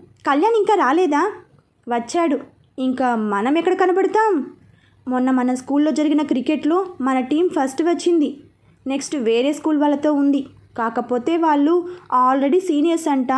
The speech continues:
దానికోసం తెగ కష్టపడిపోతున్నాడు." "అవునా, నేనిప్పుడే వాడిని చూడాలి, పద" అంటూ స్వాతిని తీసుకుని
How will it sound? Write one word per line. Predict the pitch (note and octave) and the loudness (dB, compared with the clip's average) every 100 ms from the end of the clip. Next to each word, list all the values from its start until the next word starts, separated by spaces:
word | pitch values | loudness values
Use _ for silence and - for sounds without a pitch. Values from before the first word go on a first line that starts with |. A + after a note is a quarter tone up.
| C#4 - A#3+ | -2 -4 -8
దానికోసం | A#3+ A#3 A3+ B3 C#4+ E4 | -4 -2 0 0 0 0
తెగ | E4 B3+ A3+ G#3+ G#3+ | 0 0 0 0 -2
కష్టపడిపోతున్నాడు." | A3+ A3 D4 E4+ E4+ F4+ F#4 F4+ F4+ E4 - - _ _ - _ | -2 -4 -2 0 0 0 2 2 2 0 -6 -20 _ _ -20 _
"అవునా, | A3 A#3+ D4+ D4 C4+ C#4+ B3 - _ B3+ | -4 0 2 2 2 0 -2 -8 _ -6
నేనిప్పుడే | C4 B3+ A#3 D#4+ F#4+ | -2 0 -2 0 2
వాడిని | F4 E4 D4+ D4+ | 2 2 0 0
చూడాలి, | D4+ D4 A#3+ - E4+ | 0 0 -2 -2 0
పద" | F4 F#4+ F#4+ - - - - - | 2 0 -4 -16 -20 -20 -20 -6
అంటూ | C4+ C4 D4 | -4 0 -2
స్వాతిని | D4 A#3 A#3 C#4 C#4+ | -2 -2 0 0 0
తీసుకుని | C#4 C#4 D4 F#4+ | 0 -2 0 0